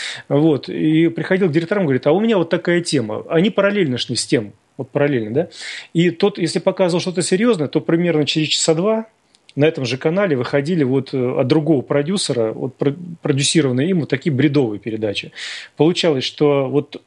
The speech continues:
под тем про-, под первым работали вполне нормальные люди, они пытались докопаться до истины, сделать какой-то интересный сюжет, чтоб в чем-то разобраться. А второму лишь бы устроить шоу. И получалось и шоу и там, и там, но в той была большая доля истины, а вот здесь вообще все высмеивалось и хихикали.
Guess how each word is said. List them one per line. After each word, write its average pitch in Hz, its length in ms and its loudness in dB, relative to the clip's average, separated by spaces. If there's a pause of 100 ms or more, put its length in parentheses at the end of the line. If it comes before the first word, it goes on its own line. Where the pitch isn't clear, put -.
(520)
под 156 180 0
тем 175 160 0
про-, 143 220 -4
под 165 240 -2
первым 139 260 0
работали 139 520 -2
вполне 160 400 0
нормальные 143 460 0
люди, 156 260 0
они 135 140 0
пытались 131 440 -2
докопаться 135 520 -2
до 139 100 0
истины, 170 340 -2
сделать 165 320 0
какой-то 165 340 -2
интересный 143 540 0
сюжет, 147 460 -2 (680)
чтоб - 220 0
в - 40 -12
чем-то 147 240 -2
разобраться. 143 560 0 (160)
А 156 80 0
второму 214 380 2
лишь 185 140 0
бы 175 100 2
устроить 175 300 0
шоу. - 580 -4 (380)
И 165 80 4
получалось 196 480 2
и 208 60 -4
шоу 175 380 2
и - 20 0
там, 180 260 0
и 196 40 0
там, 196 400 0
но 147 240 2
в - 60 -14
той 156 300 2
была 175 300 2
большая 143 380 -2
доля 127 240 0
истины, 123 300 -4
а 160 180 0
вот 170 100 0
здесь 214 260 0
вообще 135 440 -2
все 143 180 -2
высмеивалось 156 560 0
и - 20 -4
хихикали. 113 420 -8